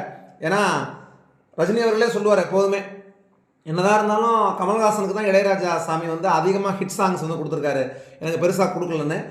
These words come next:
அதை இந்த ஸ்பீச்லேயும் மறுபடியும் சொல்லியிருக்காரு ரஜினி அவர்கள். "நான் இதோட என்னுடைய பேச்சை முடிச்சுக்கிறேன், இதுக்கப்புறம் சாமி வந்து கமல்ஹாசன் பாட்டெலாம் பாடி உங்களை சந்தோஷப்படுத்துவார்.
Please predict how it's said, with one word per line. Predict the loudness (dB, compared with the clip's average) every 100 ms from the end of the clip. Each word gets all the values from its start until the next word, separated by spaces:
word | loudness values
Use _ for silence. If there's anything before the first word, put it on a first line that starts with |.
| -14 -4
அதை | 0 2
இந்த | 4 4
ஸ்பீச்லேயும் | 2 0 -4 -2 0 2 0 0 -2
மறுபடியும் | 0 2 2 2
சொல்லியிருக்காரு | 0 0 0 -2 -6
ரஜினி | -6 -2 -2
அவர்கள். | 0 -2 -4 -8 -16 -20 _ -10
"நான் | -4 0 2
இதோட | 2
என்னுடைய | 2 2 2
பேச்சை | 2 0 0
முடிச்சுக்கிறேன், | -2 -4 -2 0 0
இதுக்கப்புறம் | -2 -2 0 2 2 0 -4
சாமி | -4 -2 0 0
வந்து | -2
கமல்ஹாசன் | -2 0 2 2 0 0
பாட்டெலாம் | 0 0 -2
பாடி | -2 0
உங்களை | 0 -2
சந்தோஷப்படுத்துவார். | 0 -2 0 -2 0 0 2